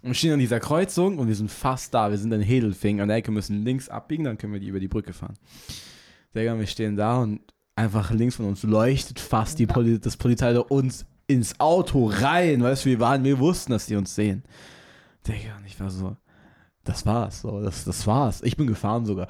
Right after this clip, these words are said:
Ich bin gefahren. Und ich, Digga, ich hatte, ich hatte so Herzrasen. Und ich fahr und ich, jetzt blicke, ich guck nicht, ich guck den nicht an, ich fahr einfach. Digga, die haben nichts gemacht, aber, Alter, das war,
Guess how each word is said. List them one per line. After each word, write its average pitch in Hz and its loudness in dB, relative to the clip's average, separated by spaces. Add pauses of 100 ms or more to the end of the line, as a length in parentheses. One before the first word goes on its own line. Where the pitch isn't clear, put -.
(120)
Ich 165 2
bin 131 0
gefahren. 113 2
Und 110 2
ich, 123 2
Digga, 123 0
ich 101 -4
hatte, 123 -4
ich - -6
hatte 123 0
so 110 0
Herzrasen. 120 0 (1160)
Und 131 0
ich - 0
fahr 151 4
und 120 0
ich, 90 -10 (200)
jetzt 104 -6
blicke, 143 2
ich 123 2
guck 180 0
nicht, 123 -2
ich 107 -10
guck 160 -4
den 120 -6
nicht 95 -6
an, 107 -2
ich 87 -10
fahr 95 -6
einfach. 90 -12 (1300)
Digga, 101 4
die 95 2
haben 95 2
nichts 98 -2
gemacht, 92 -8
aber, 92 -2 (180)
Alter, 104 2
das 95 -2
war, 95 0